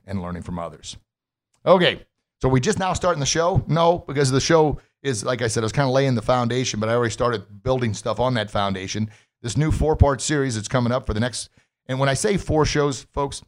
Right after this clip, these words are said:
just a reminder, for, especially for our new listeners there, I record two shows a week. This show right here is the, what we call the long show. It's the show that's anywhere from forty to fifty minutes. Sometimes we get carried away, it's over an hour. But that's the baseline. Forty to,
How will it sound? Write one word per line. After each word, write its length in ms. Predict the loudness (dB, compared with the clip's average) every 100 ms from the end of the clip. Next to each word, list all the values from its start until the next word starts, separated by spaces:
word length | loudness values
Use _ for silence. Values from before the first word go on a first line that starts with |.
| _
just 180 | -6 -4
a 60 |
reminder, 520 | 0 0 0 0 -2 -4 _ _
for, 80 | -16
especially 380 | -8 -4 -4 -2
for 100 | 0
our 80 | 2
new 120 | 2
listeners 360 | 0 -2 -2 0
there, 220 | -2 -4 -12 -6
I 60 |
record 280 | 2 4 4
two 140 | 4 2
shows 320 | 2 0 0
a 40 |
week. 220 | -2 -6 _ _ _ _ _ _ _ _ _
This 160 | -2 2
show 160 | 4
right 220 | 6 6 4
here 380 | 0 0 -4 -12 -6
is 160 | -4 -4
the, 80 | -8
what 120 | -8
we 40 | -4
call 180 | 0 0
the 100 | 2
long 300 | 2 2 0
show. 320 | -6 -8 -10 _ _
It's 140 | -8
the 60 | -4
show 280 | -2 2 2
that's 200 | 0 0
anywhere 240 | 0 2
from 120 | 0 -2
forty 340 | 2 2 2
to 60 | -2
fifty 340 | 0 0 0
minutes. 320 | 0 2 0
Sometimes 400 | 0 2 2 2
we 60 | 0
get 120 | -4
carried 240 | -4 -2 0
away, 160 | 0
it's 100 | 0
over 160 | 0 0
an 60 |
hour. 340 | 0 2 2 -2 _ -20 -8
But 120 | -2
that's 200 | -2 -2
the 80 | -2
baseline. 520 | -2 -4 -4 -4 -4
Forty 320 | -2 0 0
to, 440 | -2 -2 -2 -4